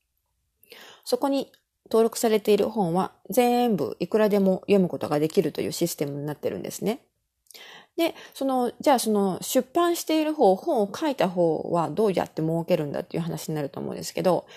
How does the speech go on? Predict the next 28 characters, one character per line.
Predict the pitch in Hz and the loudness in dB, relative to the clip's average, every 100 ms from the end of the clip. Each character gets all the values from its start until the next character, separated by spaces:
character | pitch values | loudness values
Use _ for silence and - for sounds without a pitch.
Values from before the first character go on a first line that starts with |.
| - - | -20 -18
そ | - | -6
の | 247 - - - _ | -4 -6 -12 -20 _
Amazon | 254 285 302 302 302 302 - | -2 -2 0 -2 -2 -6 -4
Kindle | 269 262 269 254 - | -2 0 2 2 2
Limited | 269 240 196 - - - - - | 0 2 0 -2 -4 -6 -6 -6
に | 254 - - | -8 -8 2
登 | 254 254 | 4 6
録 | 247 233 | 4 0
し | 226 | 0
て | 233 | 2
お | 233 | 2
け | 240 214 | 2 0
ば | |
で | 139 | 0
す | 151 - | -4 -8
ね、 | 113 - - - - | -10 -12 -18 -20 -20
そ | - 262 | -6 -2
の | 254 | -2
自 | 226 220 | 0 -2
分 | 247 294 | -2 -2
の | 294 294 | -4 -2
本 | 320 226 175 - | -2 -2 -4 -2
が、 | 202 165 - | 0 0 0
登 | 247 269 | 2 2
録 | 277 | 0
し | 262 | -2
た | 254 | -2
本 | 269 277 185 | 0 -2 -2